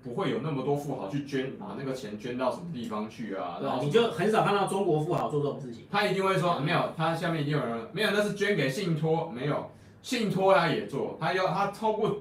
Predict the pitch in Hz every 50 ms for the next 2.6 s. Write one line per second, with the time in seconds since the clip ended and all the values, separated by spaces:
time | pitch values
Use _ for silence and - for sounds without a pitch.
0 | - - 220 214 208 190 - 226 - 165 147 - 113 113 120 156 160 151 165 165
1 | - - - - 127 - - 127 135 143 120 107 104 101 - 135 139 147 151 -
2 | - - 202 175 156 147 170 175 175 - - -